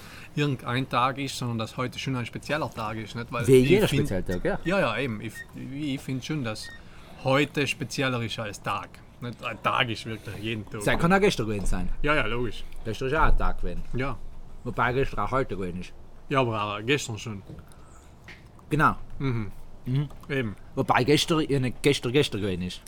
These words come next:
Speaker 1: Nein, nein, gestern, gestern war, äh, gestern
Speaker 2: Gestern
Speaker 1: heut.
Speaker 2: heint, ja.
Speaker 1: Mhm.
Speaker 2: Und heint morgen. Jetzt nicht
Speaker 1: Nein,
Speaker 2: ah, auf
Speaker 1: nein.
Speaker 2: Nacht.
Speaker 1: Ja.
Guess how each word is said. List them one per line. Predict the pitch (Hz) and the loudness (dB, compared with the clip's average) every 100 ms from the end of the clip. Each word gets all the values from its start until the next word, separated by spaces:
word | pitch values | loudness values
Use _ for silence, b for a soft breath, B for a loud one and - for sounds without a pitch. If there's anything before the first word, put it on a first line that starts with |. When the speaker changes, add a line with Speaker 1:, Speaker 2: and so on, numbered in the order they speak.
| - - b b b b - 151 | -20 -20 b b b b -12 -4
Speaker 1:
Nein, | 143 | 2
nein, | 180 123 | 4 4
gestern, | 143 - 131 127 120 | 0 -2 -4 -2 -2
gestern | 131 - 139 123 | -4 -2 -4 -2
war, | 120 123 117 117 127 | 0 2 0 -2 -6
äh, | 120 | -4
gestern | 123 | 2
Speaker 2:
Gestern | 127 135 127 123 | 6 6 6 6
Speaker 1:
heut. | 135 | 6
Speaker 2:
heint, | 123 104 - - 131 | 4 2 -6 -10 -2
ja. | 123 | -2
Speaker 1:
Mhm. | 107 101 - - - - - - - - - - | -2 -8 -16 -18 -18 -18 -20 -20 -18 -18 -16 -4
Speaker 2:
Und | 110 | 0
heint | 110 107 120 | 2 2 2
morgen. | 123 104 90 - - - - - - - - - - - - - - - - - | 2 0 -4 -10 -16 -8 -4 -4 -6 -8 -10 -12 -14 -14 -14 -16 -16 -14 -4 2
Jetzt | 139 160 | 4 6
nicht | 160 | 6
Speaker 1:
Nein, | 147 135 | 8 12
Speaker 2:
ah, | 143 139 | 12 12
auf | |
Speaker 1:
nein. | 135 | 12
Speaker 2:
Nacht. | 147 - - - - - - - - - - - | 8 8 -2 -10 -16 -16 -16 -14 -16 -16 -16 -6
Speaker 1:
Ja. | - 135 139 92 | 4 8 8 6